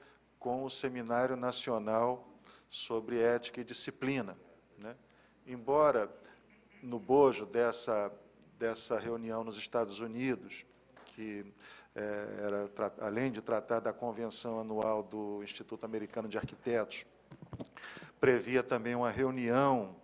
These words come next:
do Fórum de Presidentes de Conselhos das Américas, ou seja, uma reunião importante, que seria a primeira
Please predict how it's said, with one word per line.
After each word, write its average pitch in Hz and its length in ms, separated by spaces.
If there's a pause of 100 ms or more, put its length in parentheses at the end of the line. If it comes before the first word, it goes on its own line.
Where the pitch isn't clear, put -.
(360)
do 113 160
Fórum 123 720
de 107 140
Presidentes 117 960
de 101 120
Conselhos 110 920 (380)
das 113 220
Américas, 113 800 (300)
ou 117 100
seja, 107 320
uma 113 140
reunião 113 320
importante, 131 720
que - 80
seria 110 300
a - 20
primeira 113 680